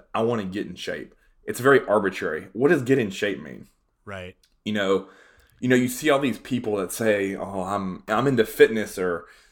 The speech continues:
Speaker 1: thick fit or any of this stupid shit," right? "I just wanna be fit." What does fit mean? Because when people see us in posing trunks, they assume we're in great fitness shape. Well, guess what? We aren't.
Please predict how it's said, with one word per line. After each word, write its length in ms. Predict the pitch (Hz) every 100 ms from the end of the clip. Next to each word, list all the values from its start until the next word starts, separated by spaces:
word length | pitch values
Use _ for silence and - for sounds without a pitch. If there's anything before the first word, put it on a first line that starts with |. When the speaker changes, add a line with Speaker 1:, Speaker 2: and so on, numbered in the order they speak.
| _
Speaker 1:
thick 420 | - - 147 143
fit 500 | - - 127 117 104
or 160 | 90 85
any 120 | 127
of 60 | 127
this 140 | 101 -
stupid 520 | - - 123 107 87
shit," 340 | - 101 82
right? 320 | 87 90 87 - _ _ -
"I 100 | 135
just 140 | 135
wanna 140 | 143
be 160 | 135 117
fit." 360 | - 110 101 95
What 120 | 180
does 160 | 220
fit 380 | - - 135 87
mean? 280 | 85 67 65 _ _ _ -
Because 320 | 123 151 151
when 120 | 120
people 360 | - 190 196 151
see 240 | - 131
us 180 | 131 131
in 140 | 95
posing 340 | - 107 120 143
trunks, 380 | 160 160 147 - - -
they 200 | 117 160
assume 720 | - - - 135 107 92 87 _
we're 180 | - 131
in 140 | 110 92
great 300 | 104 107 -
fitness 460 | - 110 98 95
shape. 380 | - 95 98 - -
Well, 120 | 107
guess 260 | 147 143
what? 200 | 127 117
We 160 | 95 101
aren't. 360 | - 98 78